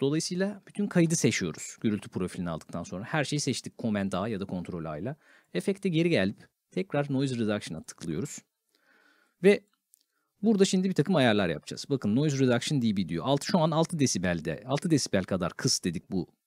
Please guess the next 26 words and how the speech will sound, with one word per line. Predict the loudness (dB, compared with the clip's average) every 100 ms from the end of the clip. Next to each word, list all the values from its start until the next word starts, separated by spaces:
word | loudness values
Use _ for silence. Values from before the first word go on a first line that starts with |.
| -4
gürültü | 0 0 0 -4
profilini, | -4 -4 -4 -4 -2 -2 -6 -20 -20 -20 _ _
e, | -6 -4 -2 -4 -6
hassasiyet | -4 -2 0 2 2 2 -2
sıfır | -4 -2
nokta | -4 -2 -2
elli | -2 0 0 -2 -6 _ _ _ 0
ve | 2 2 -4 _ _ _ _ -12
gürültü | -2 0 0
profilini | -2 -4 -2 -4
kısarken | -2 0 2 2 0
de | 2
bazı | 4 4 6 4 2
frekansları, | 0 0 4 2 4 6 6 6 0 _ _ _ _ _ -4
e, | 0 2 0 -4 -10
temizliyor. | -2 4 4 4 0 -2 -4 _ _ _ -6
Burada | -4 -2
da | -2
iki | -2 0 0 2
band | 0 0
frekans | -2 -4 -2 -4
temizle | -4 -4 -4 -6
demişiz. | -8 -8 -4
Şimdi | 0 0
preview'e | 2 2 2 0
tıkladığımızda | 0 0 2 2 4 2